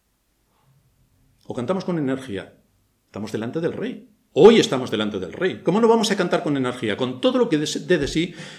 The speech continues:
nuestra voz. Pero no solamente con energía,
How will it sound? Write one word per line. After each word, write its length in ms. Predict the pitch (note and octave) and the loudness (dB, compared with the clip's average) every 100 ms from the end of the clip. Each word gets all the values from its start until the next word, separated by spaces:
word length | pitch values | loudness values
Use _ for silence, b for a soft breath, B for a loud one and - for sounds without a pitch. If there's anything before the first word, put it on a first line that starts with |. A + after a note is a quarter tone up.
| B | B
nuestra 260 | D3+ D#3 B2 | -2 -2 -2
voz. 320 | A#2+ B2 - B B B B B B _ - | 0 -2 -4 B B B B B B _ 0
Pero 180 | C3+ A#2 | 0 2
no 140 | D#3+ | 0
solamente 420 | A3 G#3+ E3 C3+ | 2 2 2 0
con 140 | B2 G#2+ | -2 -2
energía, 600 | G2 F#2 - A#3+ G2+ | -4 -4 -2 -2 -2